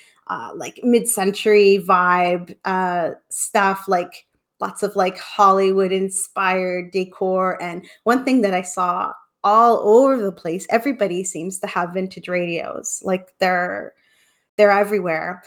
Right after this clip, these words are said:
People mostly want crazy prices for them, but they're super common to see.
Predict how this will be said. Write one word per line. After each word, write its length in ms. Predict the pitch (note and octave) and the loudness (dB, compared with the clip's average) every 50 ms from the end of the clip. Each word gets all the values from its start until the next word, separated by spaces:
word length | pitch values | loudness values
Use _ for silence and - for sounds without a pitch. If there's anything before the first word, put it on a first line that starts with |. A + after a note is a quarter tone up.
| - - _ | -20 -12 _
People 260 | - C#4 C4+ - C#4 | -2 -2 0 2 2
mostly 340 | A#3 A3 G#3+ A3 A3 - A#3+ | 4 4 4 4 2 0 0
want 220 | A3+ G#3 - - - | 0 0 0 -2 0
crazy 280 | - G#3 G#3+ G3 F#3+ | -2 0 0 0 -2
prices 440 | E3+ - - A3+ C#4 C#4 - - - | -4 -2 0 -2 -2 -2 -4 -12 -12
for 240 | - - F3 E3+ E3 | -10 -8 -8 -8 -8
them, 160 | E3+ E3+ D#3+ | -8 -10 -8
but 120 | F3 F3+ | -8 -8
they're 140 | F3+ F#3+ F#3+ | -6 -6 -8
super 300 | F#3 - - G#3 G#3 G#3 | -6 -8 -10 -6 -4 -6
common 400 | G3+ G3+ - F#3 F3+ F#3 F3+ F3+ | -4 -2 -4 -4 -4 -4 -8 -10
to 80 | - F3 | -10 -12
see. 440 | - - - A#3 A3 G3 F#3 F#3 | -12 -10 -8 -8 -6 -6 -8 -8